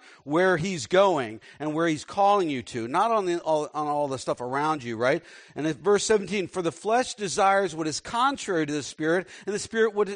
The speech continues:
what is contrary to the flesh." And then if you bump down to verse twenty-five, it says, "Since we live by the Spirit,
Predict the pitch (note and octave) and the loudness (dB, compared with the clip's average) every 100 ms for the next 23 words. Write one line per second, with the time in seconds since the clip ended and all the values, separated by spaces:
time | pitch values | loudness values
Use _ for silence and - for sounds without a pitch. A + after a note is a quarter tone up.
0 | F3 E3 C#3+ F3 F#3 E3 - F3+ F#3 G3 | -8 -8 -6 -4 -4 -4 -2 -2 0 -2
1 | F#3+ G3 - A#3+ G#3 C#3+ - - - E3 | -4 -4 -4 2 4 4 0 -18 -12 -4
2 | G3 A3 - F#3 D3 G3+ - F#3+ F3+ D#3+ | -4 -4 -6 -6 0 0 2 0 0 0
3 | E3+ - F#3 D#3 C3+ - F3+ D#3+ C#3+ - | -2 -2 -8 -8 -6 0 2 4 2 -2
4 | - D#3+ D#3 F#3+ D#3+ - A#3 C4+ - A#3 | -10 -8 -4 -2 -2 -2 -2 -4 -4 -6
5 | B3 G#3+ A3+ C#4 C4+ F#3 A3+ G#3+ - - | -4 0 2 2 2 4 4 4 -2 -4
6 | E3+ C#3 C3+ B2+ | 0 4 4 2